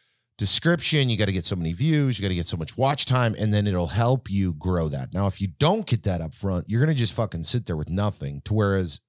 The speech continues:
at least my experience so far with TikTok is, you get to put this out there, and you're, at minimum, gonna get some views. You'll get fifty views, a hundred views, five hundred views, whatever. And now, if people like it or not, that's, that's at their own discretion, but it makes it a bit easier to, uh,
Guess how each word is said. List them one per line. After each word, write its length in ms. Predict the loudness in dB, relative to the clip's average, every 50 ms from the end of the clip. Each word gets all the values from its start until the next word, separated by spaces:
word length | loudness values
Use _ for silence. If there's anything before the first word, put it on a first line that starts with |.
| _ -4
at 100 | -2 0
least 200 | 2 0 2 0
my 100 | 0 0
experience 520 | 0 -2 -2 -2 0 0 0 0 0 0
so 140 | -2 -2 -2
far 200 | -2 -2 -4 -2
with 140 | -4 -4 _
TikTok 580 | 0 0 0 0 0 0 0 0 -2 -4 -2
is, 400 | -2 0 0 0 0 -2 -4 -6 _ _ _ _ _ _ _ _ _ _ _ _ _ _
you 160 | -2 -2 0
get 140 | 0 0 -2
to 60 | -2
put 200 | 0 0 0 0
this 160 | 0 0 0
out 180 | 2 2 2 2
there, 160 | 2 0 0
and 120 | 0 0 -2
you're, 120 | -2 -4 -4 -2
at 360 | 0 0 0 2 0 0 0 0
minimum, 420 | 0 2 2 2 2 0 0 0
gonna 200 | 0 0 0 0
get 180 | 0 0 0 0
some 160 | -2 -2 -2
views. 340 | -2 -2 -2 -2 -4 -4 -6
You'll 100 | -4 -4
get 180 | -4 -6 -6
fifty 360 | -4 0 0 0 0 0 -2
views, 300 | -2 0 0 -2 -2 -2
a 60 | -4 0
hundred 280 | 0 2 2 2 0
views, 240 | 0 -2 -2 -2 -2
five 240 | 0 0 0 2 0
hundred 220 | 0 -2 -4 -2
views, 240 | -2 -2 -2 -2 -2
whatever. 560 | -2 0 0 2 2 2 2 0 0 -2 -2
And 180 | -2 0 0 2
now, 160 | 2 2 2
if 100 | 0 0
people 300 | 0 -2 0 0 0 2
like 240 | 2 2 2 2 2
it 80 | 0
or 80 | 0 2
not, 220 | 0 0 -2 -2
that's, 240 | -2 -2 -2 -2 0
that's 200 | 0 0 0 2
at 120 | -2 -2 -2
their 160 | -2 0 0
own 100 | -2 -2
discretion, 560 | 0 0 0 2 2 2 2 2 0 -2 -2
but 180 | -2 -4 -6 -6 _ _ _ _ _ _ _ _ _ _ _ _ _ _ _ _ _ _ _ _
it 280 | 0 0 0 0 -4 _ _ _ _ _ _ _ _ _ _ _ _ _
makes 340 | 2 2 2 4 2 2 0
it 100 | 0 -2
a 40 | -2
bit 320 | -6 -2 _ 2 2 4
easier 580 | 2 2 2 2 2 2 2 2 2 0 -2 -2
to, 520 | _ -2 0 2 2 2 2 0 0 0
uh, 340 | 0 0 -2 -4 -6 -10